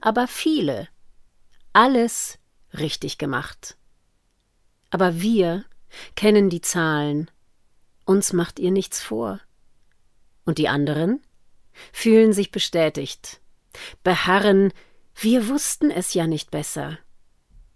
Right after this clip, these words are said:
Bei jedem Versuch, sie zu stellen,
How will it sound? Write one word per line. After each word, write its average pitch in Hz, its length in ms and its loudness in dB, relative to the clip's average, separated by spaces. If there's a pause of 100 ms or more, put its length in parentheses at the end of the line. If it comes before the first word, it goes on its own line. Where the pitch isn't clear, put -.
(400)
Bei 196 80 4
jedem 247 400 4
Versuch, 185 720 0 (260)
sie 196 220 -2
zu 185 160 0
stellen, 165 640 2